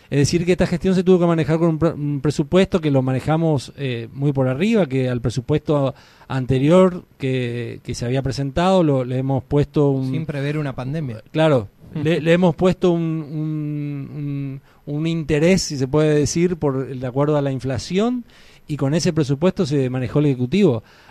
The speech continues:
Speaker 1: Y a tal punto que, que destaco la tarea que hicieron en el Ejecutivo, que llegamos, eh, sin pedir un-, una ampliación del presupuesto este año, con todo lo que hemos vivido,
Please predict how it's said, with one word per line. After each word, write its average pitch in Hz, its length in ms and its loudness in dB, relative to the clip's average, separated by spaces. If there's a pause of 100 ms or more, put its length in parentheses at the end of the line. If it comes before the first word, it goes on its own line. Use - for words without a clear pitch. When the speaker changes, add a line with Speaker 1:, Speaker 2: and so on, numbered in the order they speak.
Speaker 1:
Y 113 140 -8
a 113 80 -4
tal 202 240 4
punto 226 320 6
que, 165 440 0
que 135 800 -2
destaco 165 480 0
la 135 420 -2
tarea 139 280 0
que 131 500 -2
hicieron 139 680 0
en 131 60 -4
el 131 80 -4
Ejecutivo, 160 640 0 (500)
que 123 60 -2
llegamos, 139 480 2 (180)
eh, 131 240 -4
sin 180 320 0
pedir 175 420 2
un-, 170 200 -2
una 143 100 -4
ampliación 127 460 -2
del 160 100 0
presupuesto 143 680 2
este 135 200 0
año, 170 440 0
con 117 240 -8
todo 135 140 -4
lo 139 100 -2
que 135 80 -2
hemos 131 180 2
vivido, 208 640 4